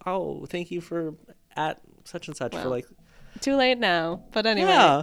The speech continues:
Speaker 2: thank you to anyone who's talked to us on Twitter, all the Selfie fans out there.
Speaker 1: I didn't know. I'm sorry.
Speaker 2: Yeah. Uh, yeah,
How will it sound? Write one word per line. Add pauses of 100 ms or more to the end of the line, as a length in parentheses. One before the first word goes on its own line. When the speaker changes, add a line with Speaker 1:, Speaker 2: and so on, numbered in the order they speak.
Speaker 2:
thank
you
to
anyone
who's
talked
to
us
on
Twitter,
all
the
Selfie
fans
out
there.
Speaker 1:
I
didn't
know.
I'm
sorry.
Speaker 2:
Yeah. (300)
Uh,
yeah,